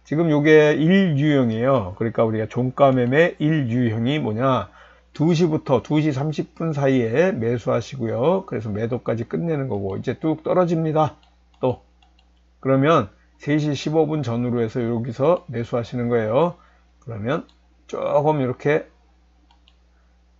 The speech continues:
장후 동시호가에서 살짝 올랐죠? 이런 거를 이제 맛보는 겁니다. 지금 이 일 유형, 이 유형은 여기서 사서요. 월요일 날 오전에 대응하는 겁니다. 오늘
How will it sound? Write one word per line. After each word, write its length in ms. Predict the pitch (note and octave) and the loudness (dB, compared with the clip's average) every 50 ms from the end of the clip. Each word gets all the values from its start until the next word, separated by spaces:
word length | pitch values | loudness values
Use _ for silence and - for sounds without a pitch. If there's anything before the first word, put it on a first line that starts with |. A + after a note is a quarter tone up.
| _ _ _ _ _ _ _ _ _ _ _ _ _ _ _ _ _ _ _ - | _ _ _ _ _ _ _ _ _ _ _ _ _ _ _ _ _ _ _ -6
장후 720 | - B2+ C3+ C#3+ D3 D3+ C#3+ A2+ C#3+ D#3+ E3 F3 E3+ - - _ _ _ _ _ _ _ _ _ _ _ _ | 2 4 6 6 6 4 2 0 0 2 4 4 2 0 -4 _ _ _ _ _ _ _ _ _ _ _ _
동시호가에서 640 | - C3+ C#3 D3 C3 - C#3+ C3 - - C3 C3+ C#3 | -2 0 0 0 0 0 -2 0 0 0 0 0 -2
살짝 480 | C#3+ - - - - - _ - F3 F3+ | -4 -10 -14 -16 -18 -12 _ 0 2 4
올랐죠? 480 | D#3+ C3+ B2+ B2 A#2+ - D#3+ E3+ C#3+ - - _ _ _ _ _ _ _ _ _ - | 4 4 4 2 2 0 0 0 0 -2 -6 _ _ _ _ _ _ _ _ _ -8
이런 260 | A#2 A#2+ A#2+ A#2+ A#2 | -6 -4 -4 -2 -2
거를 300 | A#2 A#2 A#2 B2+ C#3+ C#3 | -2 -2 -2 -2 -2 -2
이제 160 | B2 A2+ A2+ | -4 -4 -6
맛보는 460 | G#2 G#2 G#2 - - A#2 G#2+ G#2+ G2+ | -6 -6 -8 -8 -10 -10 -10 -8 -10
겁니다. 480 | G2+ G2+ G2 G2 G2 G2 G2 G2+ G#2 - _ _ _ _ _ _ _ _ _ _ | -10 -10 -10 -10 -10 -10 -10 -10 -12 -14 _ _ _ _ _ _ _ _ _ _
지금 280 | - - E3 F3 F3+ F3 | -4 0 2 4 4 4
이 440 | E3+ E3+ E3+ E3+ E3 E3 E3 D#3+ D#3 - | 4 4 6 6 6 6 6 4 2 2
일 220 | D#3 E3+ F3+ F3+ | 2 2 2 4
유형, 400 | F#3+ F#3 D#3 C3+ C#3 E3+ G3 - - | 4 6 8 8 8 6 4 0 0
이 160 | C3 C#3+ D#3 | 0 0 2
유형은 320 | D#3+ D#3+ D#3+ D#3+ D#3+ D3 | 2 2 2 2 2 0
여기서 300 | C3 C3 C3+ C3+ C3+ C#3 | 0 0 0 0 -2 -2
사서요. 600 | A#2+ B2+ D3+ D3+ D#3 C#3+ A#2 A2 A2+ C#3 E3 F3+ - | -4 -4 -6 -4 0 0 2 2 2 2 0 0 -2
월요일 500 | B2 A2+ B2 C3 C#3 C#3 C#3+ C#3 C#3 C#3 | 0 0 2 2 4 4 2 2 2 4
날 260 | C#3 D3 D3 D3+ - - | 6 6 6 6 4 2
오전에 480 | - B2+ C3 - - B2+ B2 C3 C3+ C3+ | 0 2 2 2 2 4 6 6 6 6
대응하는 520 | - - B2 B2 B2+ B2 A#2+ A#2 A2+ A2+ | 6 6 6 6 6 6 4 4 2 2
겁니다. 300 | G#2+ G#2 G2+ G#2 G2+ G#2+ | 0 0 0 0 0 2
오늘 360 | A2 A#2 C#3 D3 D3 D3 C#3 | 2 4 4 6 6 4 4